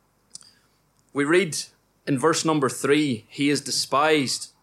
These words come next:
and rejected of men." The nation of Israel despised the person of the, that, that, the person of the Lord Jesus Christ. They put a price on him. One of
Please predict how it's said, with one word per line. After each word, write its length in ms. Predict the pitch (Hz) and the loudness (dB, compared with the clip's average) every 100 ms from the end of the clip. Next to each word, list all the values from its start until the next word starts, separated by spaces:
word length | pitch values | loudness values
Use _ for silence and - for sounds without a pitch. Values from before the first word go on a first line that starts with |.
| _ | _
and 160 | 123 131 | -4 -4
rejected 500 | 123 127 147 139 120 | -2 0 0 -2 -4
of 120 | 110 | -2
men." 400 | 120 131 117 90 _ _ _ _ _ _ _ _ _ _ _ _ - | -2 0 -2 -6 _ _ _ _ _ _ _ _ _ _ _ _ -4
The 80 | |
nation 320 | 131 190 190 160 | 0 0 0 0
of 80 | |
Israel 340 | 175 151 156 139 | 0 2 0 0
despised 1040 | - 120 - - 143 156 156 117 - - _ | -4 -6 -4 -2 0 2 2 0 -6 -10 _
the 60 | 127 | -6
person 360 | - 143 - | -2 -2 -2
of 100 | 127 | -4
the, 100 | 120 131 | -6 -4
that, 260 | 127 - 123 | -4 -4 -4
that, 220 | 127 - | -4 -4
the 160 | 110 | -10
person 340 | 110 151 143 143 | -2 -2 0 -2
of 140 | 120 | -2
the 60 | 120 | 2
Lord 260 | 131 135 | 2 2
Jesus 320 | 135 131 117 - | 0 -2 -2 -2
Christ. 400 | 123 123 113 - | 0 0 0 -4
They 100 | 123 | 0
put 180 | 185 | 0
a 60 | - | 0
price 400 | - 156 165 - | -2 0 0 0
on 140 | 147 | -2
him. 120 | 120 98 _ _ _ _ _ _ _ _ _ | -2 -6 _ _ _ _ _ _ _ _ _
One 180 | - 175 | -2 2
of 340 | 175 127 - | 2 0 -8